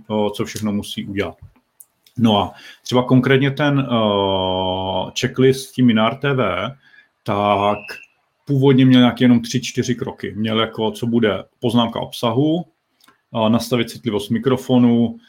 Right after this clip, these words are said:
a nahrát na YouTube. A když jsem s-, vlastně zjistil, že měl jsem třetí, čtvrtý video a zjistil jsem, že vlastně YouTube má nějaký playlisty, že bych to měl zařadit do konkrétního playlistu, že by bylo dobrý k tomu dát nějaký popis, nějaký,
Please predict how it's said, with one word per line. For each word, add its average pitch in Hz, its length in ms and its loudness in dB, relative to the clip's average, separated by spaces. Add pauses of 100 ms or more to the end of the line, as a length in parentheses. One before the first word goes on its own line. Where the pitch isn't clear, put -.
(260)
a 110 100 -2
nahrát 104 420 -4
na 104 100 -4
YouTube. 101 380 -8 (180)
A 123 60 -10
když 120 160 -4
jsem 147 300 -6
s-, 113 560 -8
vlastně 117 320 0
zjistil, 123 480 0
že 110 400 2 (200)
měl 107 180 -6
jsem 101 140 -10
třetí, - 260 -10
čtvrtý - 320 -10
video 135 420 2 (280)
a 104 60 -12
zjistil 104 300 -6
jsem, 120 160 0
že 113 120 -2
vlastně 110 300 -2
YouTube 107 440 -2
má 101 100 -4
nějaký 92 260 -10
playlisty, 117 680 -2 (360)
že 98 60 -12
bych 92 100 -8
to - 80 -8
měl 101 160 -8
zařadit 101 380 -4
do 101 100 -2
konkrétního 107 480 -4
playlistu, 147 600 -2 (420)
že 107 240 2
by 110 140 4
bylo 113 240 4
dobrý 113 480 2
k - 40 -20
tomu 113 200 0
dát 107 160 -2
nějaký 110 300 -2
popis, 131 380 -4
nějaký, 104 420 -6